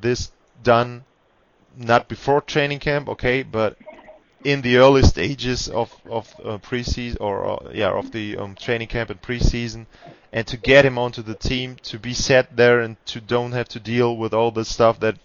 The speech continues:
is still going on in Colorado, is going on in Winnipeg as we're talking. So how important was that to have him signed?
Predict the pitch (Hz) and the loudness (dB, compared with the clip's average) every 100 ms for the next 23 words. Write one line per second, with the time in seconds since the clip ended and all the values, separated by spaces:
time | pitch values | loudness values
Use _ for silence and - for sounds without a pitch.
0 | _ _ - 131 - 135 127 123 123 123 | _ _ -4 -2 0 2 2 4 2 2
1 | 117 120 113 - 113 113 113 117 113 110 | 0 -2 -2 0 2 6 6 6 2 -4
2 | 110 117 117 113 113 107 113 120 - 120 | -2 -2 0 -2 -4 -4 -4 -4 0 2
3 | 110 - - - - - 113 107 113 110 | 2 -4 -18 -20 -18 -6 -4 0 0 2
4 | 120 110 110 107 - 104 104 - - - | 4 4 2 -4 4 6 6 0 -14 4
5 | 131 131 - 131 117 117 101 110 113 - | 6 6 6 4 6 0 6 6 6 0
6 | 104 107 107 110 101 110 107 92 | 0 2 2 -2 -4 -2 0 -2